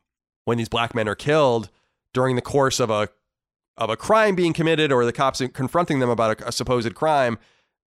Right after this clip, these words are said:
Just because they committed a crime doesn't mean they should be killed for the crime, especially <laughs> when they haven't even had a chance at justice yet in the court system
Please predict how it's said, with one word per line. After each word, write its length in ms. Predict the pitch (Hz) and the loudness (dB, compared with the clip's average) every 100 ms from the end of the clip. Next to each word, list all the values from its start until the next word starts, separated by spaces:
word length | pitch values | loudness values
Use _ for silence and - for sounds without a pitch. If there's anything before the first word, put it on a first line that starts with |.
| _ - | _ -4
Just 220 | 156 196 | -2 0
because 280 | 196 170 127 | 2 2 2
they 100 | 127 | 0
committed 380 | 135 165 196 | 2 2 2
a 40 | 131 | 2
crime 260 | 139 120 | 2 2
doesn't 200 | 117 113 | 2 0
mean 120 | 113 110 | 0 0
they 100 | 107 | -2
should 180 | 123 | -2
be 140 | 104 92 | -4 -8
killed 440 | - 233 214 143 | -2 2 2 0
for 220 | - 110 | -2 -2
the 80 | 101 | -2
crime, 340 | - 104 101 104 | -2 0 0 -2
especially 520 | - 127 135 117 117 - _ _ _ | -2 -2 0 -2 -4 -10 _ _ _
<laughs> 420 | _ _ _ - | _ _ _ -4
when 140 | 127 | 0
they 100 | 131 | 2
haven't 240 | 131 123 123 | 2 2 0
even 180 | 113 110 | 0 0
had 140 | 107 | -2
a 40 | |
chance 380 | 104 123 107 104 | -2 -2 -2 -2
at 200 | 98 92 | -4 -4
justice 460 | 120 151 143 117 - | -2 -2 0 -4 -4
yet 180 | 104 95 | -4 -4
in 80 | 95 | -6
the 80 | |
court 240 | - 135 123 | -4 -2 -2
system 500 | 95 - 87 85 | -6 -6 -6 -6